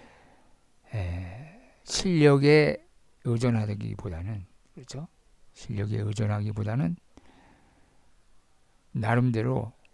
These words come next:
물론 이것도 연구하면은 뭐 어떤 실력으로 커버될 수 있겠지만은, 에, 운에 의해서 자부-, 좌우되는 것이 아닌가 하는 것으로, 어, 저는, 에, 생각이 됩니다.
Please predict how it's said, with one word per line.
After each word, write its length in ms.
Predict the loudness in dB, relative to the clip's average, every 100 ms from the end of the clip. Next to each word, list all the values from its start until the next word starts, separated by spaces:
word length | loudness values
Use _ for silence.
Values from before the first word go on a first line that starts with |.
| _ _ -6
물론 340 | 0 4 4
이것도 340 | 4 2 6
연구하면은 840 | 8 8 6 4 4 0 0 -2 -2
뭐 140 | -4
어떤 340 | -6 -6 -6 -6
실력으로 420 | -4 0 0 -2
커버될 420 | -2 0 0 0
수 140 | -4
있겠지만은, 800 | -6 -6 -8 -8 -8 -6 -6 -8 -14 _ _ _ -20 -20 -20 _ _ -20 _ -8
에, 220 | -6 -4
운에 340 | -2 4 6 8
의해서 480 | 6 4 0 -2 -6
자부-, 560 | -6 -4 -4 -4 -8 -12
좌우되는 560 | -10 -2 0 0 -2 -4
것이 240 | -6 -8
아닌가 600 | -6 -6 -6 -8 -10 -12 -20 -20 _ -20 -20 _ _ _
하는 340 | -2 2 4
것으로, 580 | 4 0 0 0 0 -6 -10
어, 640 | -8 -6 -6 -8 -10 -10 -12
저는, 520 | -10 -6 -6 -8 -10 -18 _ -20 -20 -20 -20 _ _ _ _
에, 160 | -14 -12
생각이 420 | -6 -6 -4 -6
됩니다. 560 | -6 -8 -10 -14 -20